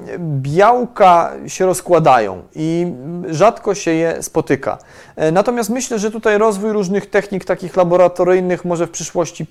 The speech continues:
przynieść rzeczywiście otwarcie nowego działu w paleontologii. Myślę, że w przyszłości faktycznie, y, coś z tego będzie. Będziemy poszukiwać,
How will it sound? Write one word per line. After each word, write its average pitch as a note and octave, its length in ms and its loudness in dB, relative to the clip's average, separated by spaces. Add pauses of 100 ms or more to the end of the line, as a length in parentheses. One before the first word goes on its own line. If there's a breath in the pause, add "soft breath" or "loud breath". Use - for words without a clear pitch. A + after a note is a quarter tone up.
przynieść - 880 -4
rzeczywiście D#3+ 580 -6
otwarcie D#3 460 0
nowego D3 380 -2
działu C#3 220 2
w C3+ 60 -16
paleontologii. C3 800 0
Myślę, G3 260 -6
że F#3 120 -4
w - 40 -10
przyszłości A3 1000 -4 (380 loud breath)
faktycznie, G#3 1120 0 (960)
y, F3+ 40 -10
coś A3 200 -4
z - 60 -8
tego E3+ 220 2
będzie. B2 380 2
Będziemy E3 400 -2
poszukiwać, F3 840 -2